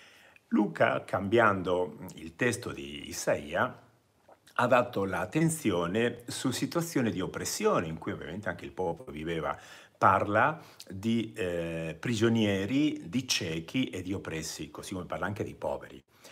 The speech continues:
Ovviamente non vanno prese alle lettere queste parole, perché il profeta Isaia sta parlando de-, Isaia parlava di persone che erano in situazione di grande oppressione, che erano anche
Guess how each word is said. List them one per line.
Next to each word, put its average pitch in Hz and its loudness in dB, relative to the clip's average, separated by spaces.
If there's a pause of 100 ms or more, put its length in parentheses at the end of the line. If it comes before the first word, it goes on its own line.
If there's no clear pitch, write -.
(300)
Ovviamente 98 -2
non 101 -4
vanno 90 -2
prese 92 -4
alle 78 -2
lettere 113 0
queste - -8
parole, - -2
perché 78 -8
il 76 -8
profeta 80 -6
Isaia 98 -2
sta 87 -4
parlando 95 -2
de-, 80 -4 (520)
Isaia 87 -2
parlava 98 2
di 87 -6
persone 107 -2
che 90 -4
erano 98 0
in 101 -6
situazione 113 -4
di 76 -8
grande 85 -4
oppressione, 80 -2
che - -8
erano 78 -6
anche 98 -2